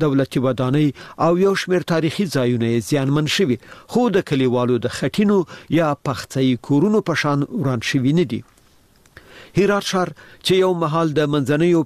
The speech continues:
پیړیو د اسلامي ثقافت مرکز و او شاعران او پوهان پکې تیر شوي، اوس د خیمو په ښار بدل شوی دی. هیڅوک نه پوهیږي چې زلزلې به کله ودریږي. ګڼو نورو لویدیځو مطبوعاتو هم د هرات پر زلزلې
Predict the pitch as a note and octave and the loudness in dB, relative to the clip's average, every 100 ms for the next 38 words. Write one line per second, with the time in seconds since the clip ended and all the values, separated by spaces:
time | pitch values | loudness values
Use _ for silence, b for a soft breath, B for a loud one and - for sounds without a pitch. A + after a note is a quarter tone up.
0 | - C#3 C#3+ D#3+ D3+ C#3+ C#3 - D3 F#3 | 0 0 2 2 2 0 -2 -2 0 0
1 | - F3 C#3 B2 B2+ - B2 A#2+ C3+ A2 | -2 -4 -4 -2 -4 -2 -4 -2 -4 -2
2 | A#2+ A#2 B B - F3 F3+ - D3+ D#3+ | -2 -4 B B 0 2 2 -2 0 0
3 | D#3 D#3 D#3 D3+ - C#3+ F3 G#3 - C#3+ | 2 0 0 0 0 -2 0 -2 -2 -2
4 | C#3 - C3+ - C3+ A#2 A2+ B B - | -2 0 -2 -2 -2 -4 -6 B B 0
5 | G#3+ - - E3 - C3+ C3+ C3 C3 A#2+ | 2 0 -2 -2 -2 0 0 -2 -4 -4
6 | C3+ B2+ A2 B2+ C3 - D#3+ G#2 G#2+ A2 | -2 -2 -2 -2 -2 -2 -2 -4 -6 -8
7 | b b b b - D#3+ - D3+ - C3+ | b b b b -2 -2 0 0 0 0
8 | F#3+ G3+ E3+ E3 E3+ - E3+ C3+ B - | 0 0 0 0 -2 0 -2 -2 B -6
9 | C3 G#2 C#3 A2+ C3+ C3 B2 B2 - F3+ | -4 0 0 0 0 0 -2 -4 0 2
10 | B2+ A#2+ - B2+ A#2 G#2 C3 - _ - | 2 -2 -2 -4 -4 -6 -8 -10 _ -20
11 | B B B B D3+ A3+ A#3 G#3 A#3 A3+ | B B B B 2 2 2 2 2 2
12 | G#3+ F3 E3+ G#3 F3 F3+ D3+ - F3+ F3+ | 2 0 0 0 0 0 -2 -2 -2 0
13 | D#3 C#3 E3+ F3+ E3 C3 B2+ B2 - C3 | -2 0 0 0 0 0 0 -2 -4 -6
14 | A#2 A#2+ G#2+ B2+ C3 | -4 -4 -2 0 2